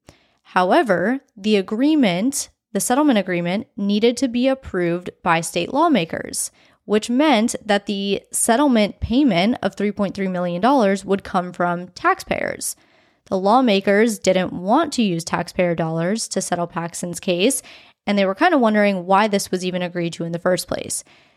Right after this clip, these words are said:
That triggered an investigation into Paxton. So a few weeks after this settlement is entered,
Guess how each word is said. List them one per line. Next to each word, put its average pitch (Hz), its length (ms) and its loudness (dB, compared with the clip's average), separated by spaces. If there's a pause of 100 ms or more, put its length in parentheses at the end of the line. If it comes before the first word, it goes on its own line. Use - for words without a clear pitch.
(160)
That 214 480 0
triggered 190 480 2
an - 160 -2
investigation 180 880 -2
into 185 420 -4
Paxton. - 640 -6 (300)
So 202 360 2
a 214 100 0
few 254 280 0
weeks 247 220 2
after 185 360 4
this 180 200 0
settlement 175 600 0
is 180 200 -6
entered, 196 640 2